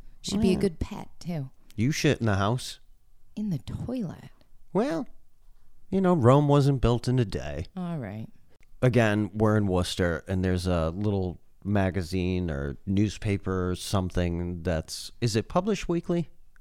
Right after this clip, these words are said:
Speaker 1: I don't know. I'm not from here.
Speaker 2: I don't even know. Anyways, um, my stepdad picked it up because he does the Sudoku. And there's the cover article on it is, do you remember the wording on the cover?
Speaker 1: No, it's like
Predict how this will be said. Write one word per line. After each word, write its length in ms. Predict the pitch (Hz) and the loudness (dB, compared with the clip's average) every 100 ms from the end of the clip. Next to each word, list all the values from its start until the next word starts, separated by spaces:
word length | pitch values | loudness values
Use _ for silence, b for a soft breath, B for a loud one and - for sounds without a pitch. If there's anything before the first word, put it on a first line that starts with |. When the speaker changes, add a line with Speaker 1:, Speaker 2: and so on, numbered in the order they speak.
| - | -14
Speaker 1:
I 160 | 143 214 | -10 -8
don't 160 | 104 | -8
know. 60 | 110 | -8
I'm 260 | 110 160 | -6 -4
not 220 | 156 107 - | -4 -6 -8
from 200 | 110 113 | -6 -2
here. 360 | 143 165 208 - | 0 2 2 4
Speaker 2:
I 80 | 208 | 6
don't 160 | 175 | 8
even 160 | 131 104 | 6 4
know. 280 | 87 78 - - - | 0 -2 -6 -8 2
Anyways, 600 | 170 165 95 92 98 - - | 4 6 4 0 -2 -6 -6
um, 520 | 117 107 104 98 92 - | 0 2 2 0 -4 -4
my 160 | 120 | 0
stepdad 540 | 117 - 131 - 98 85 | 0 4 2 4 2 6
picked 220 | 92 - | 6 6
it 100 | 82 | -2
up 160 | 73 - | -2 -2
because 320 | 80 95 82 | -2 0 0
he 100 | 95 | 0
does 240 | 90 85 | 2 0
the 240 | 87 82 78 | 0 -2 -2
Sudoku. 720 | - - 117 92 95 - 120 120 - - - - - - - | -4 2 2 4 0 2 0 0 -10 -16 -16 -18 -20 -18 -4
And 160 | 113 | 0
there's 400 | 110 101 104 - - | 2 0 -2 -4 -2
the 300 | 98 87 87 | 0 0 -2
cover 340 | - 156 156 85 | 2 2 4 2
article 460 | 69 87 90 87 - | 0 -4 -4 -4 -4
on 280 | 85 80 | -4 -2
it 340 | 85 85 - - - - | -2 -4 -6 -16 -12 -2
is, 1080 | 101 90 85 85 85 82 80 85 - - - - _ - - | 0 2 0 0 0 0 -2 -6 -8 -10 -14 -20 _ -20 -14
do 80 | - | -2
you 80 | 120 | 4
remember 240 | 135 147 | 4 6
the 80 | 151 | 4
wording 500 | 107 95 87 87 92 | 4 2 2 2 2
on 140 | 87 | 2
the 60 | 90 | 0
cover? 440 | - 90 80 87 - | -2 -2 0 0 -2
Speaker 1:
No, 400 | 196 185 165 151 | -6 -4 -2 -2
it's 220 | 143 - | -4 -6
like 400 | 165 151 - - | -8 -8 -10 -16